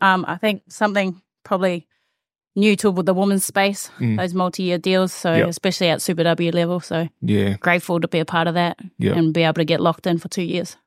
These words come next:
Speaker 2: Yeah, hundred percent. No, it's awesome. And I guess it shows, um, other women that are coming through that there's, you know, opportunity here in
Speaker 1: Mm.
Speaker 2: rugby to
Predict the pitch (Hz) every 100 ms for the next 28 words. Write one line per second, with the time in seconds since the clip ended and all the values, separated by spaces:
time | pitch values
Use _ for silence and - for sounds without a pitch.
0 | _ - - - _ _ 110 - - -
1 | 98 - - 110 107 - 113 117 113 110
2 | - 117 120 107 - 110 110 101 - -
3 | - - _ _ - 107 101 98 95 98
4 | 101 98 104 - _ _ _ _ _ _
5 | 101 104 104 104 98 98 98 101 104 101
6 | - 101 101 92 92 95 101 - - -
7 | 85 87 85 98 - _ - - - -
8 | 101 101 98 98 127 - 175 104 - 95
9 | - -